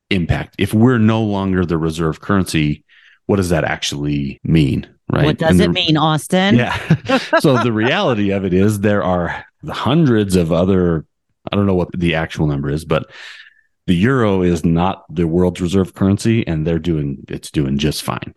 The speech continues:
Speaker 1: So does it really spur on the end of the world if the demand for the U S dollar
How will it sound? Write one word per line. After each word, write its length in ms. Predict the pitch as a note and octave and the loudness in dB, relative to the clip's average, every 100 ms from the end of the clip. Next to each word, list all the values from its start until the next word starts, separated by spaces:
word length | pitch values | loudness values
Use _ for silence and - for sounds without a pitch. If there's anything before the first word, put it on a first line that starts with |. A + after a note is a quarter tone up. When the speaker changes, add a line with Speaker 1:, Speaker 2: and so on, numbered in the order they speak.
| _ | _
Speaker 1:
So 280 | - E2+ D2+ | -2 0 0
does 200 | A#2 A2 | 0 0
it 120 | G#2+ - | 0 -2
really 500 | G#2+ G2 A#2 A2+ A2 | 0 4 4 4 0
spur 460 | G2 - - G#2+ F#2+ | -2 -6 -2 0 0
on 180 | F2+ F2 | -2 -2
the 160 | E2+ - | -4 -2
end 160 | G2+ | -2
of 80 | E2 | 0
the 80 | D2+ | -2
world 680 | D#2+ A2 B2+ G2 F#2 F2+ - - - _ _ | 0 2 4 4 2 -2 -6 -20 -20 _ _
if 140 | - F2+ | -6 -2
the 100 | G2+ | 0
demand 420 | F#2+ G2+ G2+ F#2+ | 2 2 0 0
for 100 | F2+ | 2
the 100 | E2+ | 2
U 240 | E2 E2+ | 4 2
S 200 | D#2 - | 0 -4
dollar 640 | - D2+ D2+ D2 C#2+ C#2 | -6 -4 -2 -4 -6 -10